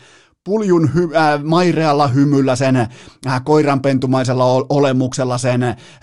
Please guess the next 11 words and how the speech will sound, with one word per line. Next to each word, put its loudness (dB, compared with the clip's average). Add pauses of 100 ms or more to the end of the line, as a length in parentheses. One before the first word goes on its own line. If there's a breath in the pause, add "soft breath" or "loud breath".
(200)
kielennäytöillä, 0
sen -2
tällaisella -2
niinku, 0 (920)
ö, 0 (400)
ö, -4
niinku -2 (240 loud breath)
median 0
karkkisydän -2 (220 loud breath)
presensellä, -2
niin -2